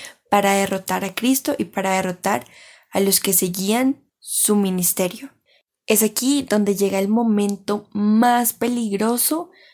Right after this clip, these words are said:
para la iglesia de Cristo, porque Satanás decidió cambiar la violencia que estaba ejerciendo sobre el pueblo por el engaño dentro de la misma iglesia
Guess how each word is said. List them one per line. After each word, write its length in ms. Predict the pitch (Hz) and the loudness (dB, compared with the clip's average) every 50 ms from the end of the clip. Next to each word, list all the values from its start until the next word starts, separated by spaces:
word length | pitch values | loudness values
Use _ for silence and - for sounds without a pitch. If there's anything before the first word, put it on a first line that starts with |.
| _ _ _ | _ _ _
para 200 | - 185 196 196 | 0 2 2 2
la 120 | 190 190 185 | 2 0 0
iglesia 480 | 185 185 196 180 180 180 170 - 190 | -2 0 0 0 2 2 0 0 0
de 140 | 190 196 190 | -2 -2 -2
Cristo, 380 | - - 180 175 - - - - - _ _ _ - - _ _ _ _ | -4 -4 -2 -2 -2 -2 -4 -8 -12 _ _ _ -20 -20 _ _ _ _
porque 500 | - 208 208 208 202 - - 202 208 - - | -2 0 0 0 0 0 0 0 -2 -2 -2
Satanás 880 | - - - 190 190 190 - 190 190 190 202 208 254 311 - - - _ _ _ _ _ _ _ _ | -2 -2 0 0 -2 -2 -2 -4 -2 0 2 2 0 0 -4 -8 -14 _ _ _ _ _ _ _ _
decidió 680 | - 208 196 - 208 196 196 196 190 190 220 - _ _ | 0 2 2 2 2 2 2 2 0 0 -4 -8 _ _
cambiar 600 | - 196 196 196 196 180 202 202 202 202 196 - - - | -6 -4 -2 -2 -2 0 0 2 0 0 -2 -6 -8 -6
la 200 | 202 196 196 196 | -4 -2 -2 -2
violencia 840 | 190 190 190 185 185 185 190 214 226 240 240 - - 285 320 349 - - - - - _ | -2 -4 -4 -4 -2 0 2 2 2 2 2 2 0 0 -2 -4 -6 -14 -20 -20 -16 _
que 80 | - | -6
estaba 320 | 202 - - 190 190 185 190 | -4 0 0 2 2 2 2
ejerciendo 540 | 190 208 226 220 - 208 196 196 190 196 202 | 0 -2 -2 0 0 0 0 -2 -2 -2 0
sobre 260 | - 233 233 220 208 | 0 0 0 0 0
el 100 | 196 180 | -2 -2
pueblo 540 | - - 208 220 240 254 269 302 330 - _ - - - - _ _ _ _ | -2 0 0 2 4 2 2 0 0 -4 _ -20 -20 -20 -20 _ _ _ _
por 280 | - 202 233 269 285 - - _ _ | 0 2 2 2 0 -2 -8 _ _
el 180 | 196 202 196 | 0 2 2
engaño 640 | 196 185 190 190 185 208 220 233 254 277 311 349 - - _ _ _ - | 0 -2 -2 0 0 2 4 4 4 4 2 0 -4 -12 _ _ _ -10
dentro 680 | - 170 202 254 262 269 269 269 - 339 339 359 - _ | -4 0 2 4 4 4 2 0 -2 -4 -6 -6 -8 _
de 180 | - 175 185 196 | -4 0 0 2
la 160 | 196 190 190 | 2 2 0
misma 680 | 185 185 190 202 226 247 240 - 277 269 285 294 - - - - - | 0 0 2 2 2 2 2 2 4 4 2 2 -2 -6 -14 -12 -8
iglesia 720 | 185 180 175 185 180 175 190 196 208 - - - - | -8 -6 -6 -4 -4 -4 -4 -4 -6 -8 -10 -10 -14